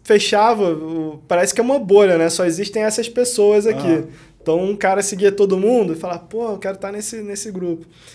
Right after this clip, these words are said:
Speaker 1: E aí cresceu bem assim. Mas tem outras técnicas, né? Pô, comprar post de influenciador te indicando, é, conteúdos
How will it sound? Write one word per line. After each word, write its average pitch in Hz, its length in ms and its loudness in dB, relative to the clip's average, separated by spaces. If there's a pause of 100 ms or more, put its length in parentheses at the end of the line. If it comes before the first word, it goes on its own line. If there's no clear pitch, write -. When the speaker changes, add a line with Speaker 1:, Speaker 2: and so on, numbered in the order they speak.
(260)
Speaker 1:
E 156 100 0
aí 165 140 4
cresceu 190 400 0
bem 196 240 0
assim. 170 360 -4 (1000)
Mas 160 200 -2
tem 220 140 -4
outras 370 260 -6
técnicas, 175 640 -4
né? 151 640 -4 (260)
Pô, 151 180 -6 (140)
comprar 156 420 -4
post 156 360 -8
de 139 100 -12
influenciador 170 560 -8
te 165 140 -12
indicando, 165 960 -6 (720)
é, 139 920 -6
conteúdos 170 720 -2